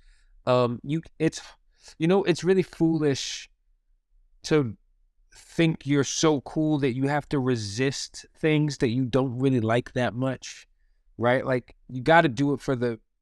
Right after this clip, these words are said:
and, you know, if you wanna be successful, there's certain things you have to do. If you wanna be an adult, there's things you gotta do that you don't necessarily want to do all the time, right? So,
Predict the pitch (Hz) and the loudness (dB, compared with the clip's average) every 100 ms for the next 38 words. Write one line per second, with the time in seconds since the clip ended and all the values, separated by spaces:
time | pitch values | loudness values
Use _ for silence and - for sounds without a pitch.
0 | _ _ _ _ 147 143 - 147 156 147 | _ _ _ _ -4 -4 -2 0 2 2
1 | 131 143 170 175 170 - - 165 - 160 | 0 -2 0 0 -2 -4 -2 0 0 -2
2 | 147 143 - 160 151 151 147 151 151 - | 0 0 0 -2 0 -2 0 -2 -2 -2
3 | 175 127 180 190 185 190 180 131 151 139 | -2 0 0 0 2 2 4 4 4 2
4 | 131 - 127 113 113 107 113 107 104 110 | -2 0 0 0 -2 0 0 0 0 0
5 | 107 - _ _ _ _ - 127 - - | -2 -6 _ _ _ _ -2 -2 0 2
6 | 120 113 101 120 110 113 123 123 101 92 | 4 4 2 0 0 0 2 4 2 -2
7 | 90 104 92 104 123 - - 117 | -2 0 0 0 -2 -4 -4 -4